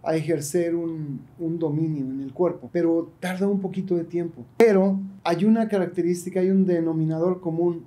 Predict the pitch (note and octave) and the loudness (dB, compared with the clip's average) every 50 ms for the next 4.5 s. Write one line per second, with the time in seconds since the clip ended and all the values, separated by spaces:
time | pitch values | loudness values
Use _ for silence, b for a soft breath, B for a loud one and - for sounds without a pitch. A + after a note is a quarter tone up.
0 | - - D3+ D3 D3+ D3+ D3 - - E3+ D#3 E3 E3+ - - D3 C#3+ C#3+ C3+ - | -16 -14 -10 -8 -6 -8 -8 -6 -8 -8 -6 -6 -6 -8 -6 -6 -6 -6 -6 -8
1 | - D#3+ D3+ C3+ A2+ - - - E3 D#3 E3 F#3 F#3+ G3 G3+ F#3+ - - - - | -10 -10 -10 -10 -12 -14 -12 -8 -2 2 4 4 4 4 0 -4 -10 -14 -18 -20
2 | - - D#3 D3 D3 C#3+ C#3+ E3+ F3 F3 F3 F3 F3 F3 F3 D#3 C#3+ D3+ D#3+ D#3+ | -16 -10 -8 -6 -4 -2 -2 -2 0 0 0 0 0 -2 -4 -6 -4 -2 -2 -2
3 | E3 D#3+ D#3+ D#3 D3 C#3 C#3 B2+ - E3 E3 D#3 D#3+ E3 D#3+ E3 D#3+ - - - | -4 -6 -8 -10 -8 -8 -10 -10 -10 -8 -6 -4 -6 -6 -8 -10 -14 -18 -20 -20
4 | - - C3+ C3 C3 C#3+ C#3 B2+ - - | -16 -12 -10 -8 -6 -8 -8 -10 -12 -14